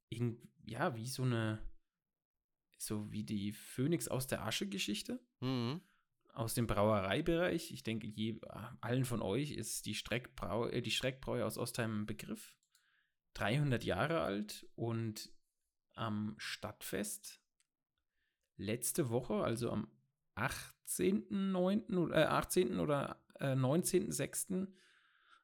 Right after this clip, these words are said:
Speaker 1: ähm, ist das, hat das angefangen in Ostheim und dann hat tatsächlich der Chef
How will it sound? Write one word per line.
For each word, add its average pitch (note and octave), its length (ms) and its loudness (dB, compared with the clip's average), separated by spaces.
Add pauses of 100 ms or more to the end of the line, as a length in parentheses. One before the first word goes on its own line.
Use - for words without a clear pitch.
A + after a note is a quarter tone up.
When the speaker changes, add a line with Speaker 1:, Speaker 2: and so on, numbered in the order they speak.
(140)
Speaker 1:
ähm, B2 420 0 (1400)
ist - 220 -2
das, G#2 180 -2
hat G#2+ 80 6
das - 140 -4
angefangen G3 420 4
in C#3+ 100 4
Ostheim F#3+ 400 2
und B2+ 120 4
dann A#2 200 2
hat - 300 -4
tatsächlich C3 460 -2
der - 100 -2
Chef - 460 -2